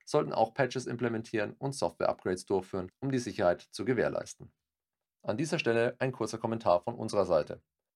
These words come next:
Der Angriff gegen die U-S-Behörde zeigt erneut, dass es bei vielen Unternehmen und Organisationen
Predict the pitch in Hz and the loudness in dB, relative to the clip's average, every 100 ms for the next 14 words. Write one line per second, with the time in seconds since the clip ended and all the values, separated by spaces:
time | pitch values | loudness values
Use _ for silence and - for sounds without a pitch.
0 | _ - 87 156 160 156 156 165 135 113 | _ 0 2 2 -2 -4 -6 -4 -4 -2
1 | 110 - 110 104 104 - 104 101 101 87 | -2 -2 2 2 0 0 0 0 -2 0
2 | 87 - _ _ _ 123 127 127 120 147 | 0 -2 _ _ _ -4 2 0 2 -4
3 | 147 131 110 104 107 110 139 131 120 107 | -2 0 0 0 -2 -4 -4 0 0 0
4 | 104 101 - 90 92 92 | -2 -2 0 0 0 -4